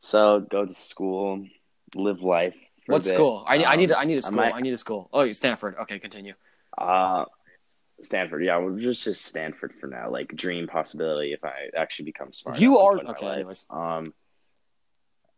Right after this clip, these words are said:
Speaker 1: <laughs> um, I would m-, probably, probably go to law school
Speaker 2: Oh, you wanna be a lawyer?
Speaker 1: because I
Speaker 2: Mock
Speaker 1: feel like
Speaker 2: trial guy.
Speaker 1: not, not even that. Not even, if I, 'cause, like, I feel like if I go to law school, it just opens possibilities up for me. 'Cause, like,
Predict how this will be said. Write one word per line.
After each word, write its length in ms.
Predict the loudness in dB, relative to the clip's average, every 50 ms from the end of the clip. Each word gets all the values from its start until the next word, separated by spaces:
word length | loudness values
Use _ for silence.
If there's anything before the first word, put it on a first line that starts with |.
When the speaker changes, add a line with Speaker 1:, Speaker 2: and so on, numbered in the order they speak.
| _ -16
Speaker 1:
<laughs> 960 | -14 -14 -14 -16 -8 -2 0 0 0 0 -4 -16 -20 -20 -20 -10 -6 -4 -2
um, 320 | 0 2 2 2 0 0 -2
I 140 | 0 0 0
would 160 | 0 0 0 -2 -2
m-, 180 | -4 -6 -8 -10 -12
probably, 520 | -4 2 4 4 6 6 6 4 2 -2 _ _ _ -16 -16 -16 -16 -12
probably 320 | 0 4 4 6 6 6
go 100 | 6 6
to 60 | 4 4
law 260 | 4 2 2 2 0
school 260 | -2 -4 -4 -2 0 0
Speaker 2:
Oh, 20 |
you 100 | 0 -2
wanna 120 | -2 -4 -2
be 60 | -2
a 60 | -2 -2
lawyer? 420 | -4 -6 -6 -4 -4 -2 -2 -2
Speaker 1:
because 240 | -2 -2 -2 0 0
I 40 | 0
Speaker 2:
Mock 100 | 0 2
Speaker 1:
feel 80 | 2
like 100 | 2 2 0
Speaker 2:
trial 120 | 0 -4
guy. 280 | -6 -6 -6 -6 -8 -8 -12 -16 -14 -16 -20 -20 -20 -20 -20 -20 _ _ _ _ _ _ _ _ _ _ _ _
Speaker 1:
not, 220 | 2 4 4 6 6
not 220 | 6 6 6 6
even 260 | 4 4 2 0 0
that. 260 | 2 2 2 2 0 0
Not 160 | -2 0 0
even, 180 | 0 0 -2 -6 _ _ _ -10 -10
if 140 | -8 -10 -10 -8
I, 120 | -8 -8 -8 _ _ -20 -14 -8
'cause, 140 | -6 -4 -2
like, 140 | -2 -2 -2
I 60 | 0
feel 140 | 2 2 2
like 160 | 2 2 0
if 140 | -4 -4 -2
I 40 | 0
go 140 | 0 2 2
to 100 | 0 0
law 260 | 0 0 0 -2 -2
school, 240 | -4 -6 -6 -6 -4
it 40 |
just 160 | -6 -6 -6 -6
opens 260 | -6 -6 -8 -10 -6
possibilities 640 | -2 -2 -2 -2 -4 -6 -6 -4 -4 -4 -4 -4
up 160 | -4 -4 -4
for 80 | -4 -6
me. 220 | -4 -4 -4 -6
'Cause, 220 | -6 -8 -6 -4 -2
like, 220 | -2 -2 -2 -4